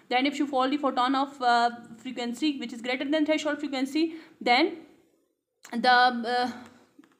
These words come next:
some part of, uh, the energy of this photon utilized to overcome the binding force, the remaining part of, uh, the energy of the photons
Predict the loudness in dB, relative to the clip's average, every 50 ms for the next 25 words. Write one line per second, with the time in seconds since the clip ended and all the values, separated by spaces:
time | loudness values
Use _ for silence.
0 | _ _ -20 -10 -2 2 2 4 4 4 4 4 4 2 2 0 -2 -4 -2 -2
1 | -2 -2 -2 -2 -2 -2 -2 -2 -4 -2 0 2 2 2 0 -2 -6 -6 -4 -2
2 | -4 -2 -2 -2 -2 -2 -2 -4 -6 -8 -16 -20 -16 _ -8 -6 -4 0 2 2
3 | 4 2 2 0 -2 -2 -2 -2 0 0 0 0 -2 -4 -2 0 0 0 2 2
4 | 2 2 4 4 2 2 2 -2 -4 -2 -2 0 0 0 2 4 4 4 4 4
5 | 2 2 0 -2 -2 -4 -4 -6 -2 0 2 2 2 0 -2 -4 -2 -2 -4 -4
6 | -6 -2 0 0 0 0 -2 -6 -16 -20 -20 _ _ -2 2 2 2 2 0 -2
7 | -2 -2 -2 0 2 4 4 6 4 4 2 2 2 2 2 2 2 0